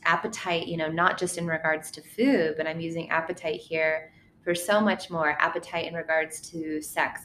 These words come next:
appetite in regards to career success, appetite in regards to financial success,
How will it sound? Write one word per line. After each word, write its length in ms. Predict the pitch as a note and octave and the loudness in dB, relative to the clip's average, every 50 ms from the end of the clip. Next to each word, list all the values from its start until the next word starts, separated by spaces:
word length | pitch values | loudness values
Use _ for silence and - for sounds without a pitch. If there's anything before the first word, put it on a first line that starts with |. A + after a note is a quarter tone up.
| - - | -4 -4
appetite 440 | D#3+ - - - - - F3 - | -4 -4 -6 -12 -12 -10 -10 -8
in 60 | - E3+ | -6 -6
regards 520 | E3 D#3+ - D#3+ D#3 D#3 D#3 D#3 - - | -8 -2 0 0 0 0 0 -4 -8 -14
to 280 | - - D#3+ D#3 D#3 D#3+ - - - _ _ _ | -12 -6 -4 -4 -4 -4 -6 -12 -20 _ _ _
career 540 | - - - G3+ F#3+ G3+ G3+ G3 F#3+ G3 F#3+ | -4 0 2 4 4 6 6 8 6 6 4
success, 560 | - - E3+ D#3+ - - - - - - - - | 0 -6 -8 -10 -8 -6 -4 -4 -4 -4 -4 -2
appetite 440 | E3+ F3 F3 E3+ E3+ - F3 E3 D#3+ | -2 -2 -2 -4 -4 0 0 0 0
in 40 | - | -2
regards 440 | E3 - D#3+ D#3 D#3 D#3 D#3 - - | -4 -2 0 0 0 -2 -2 -8 -8
to 240 | - F3+ E3+ E3+ - - - - - _ - | -6 -6 -6 -6 -8 -12 -20 -20 -20 _ 4
financial 580 | G3+ G#3 G#3 G#3+ G#3+ G#3+ A3 G#3+ A3 G3+ F#3 F#3 | 6 8 8 8 6 6 4 4 2 0 -2 -2
success, 720 | - - E3 - - - - - - - - - - - | -2 -4 -6 -6 -6 -6 -4 -4 -4 -4 -8 -14 -18 -18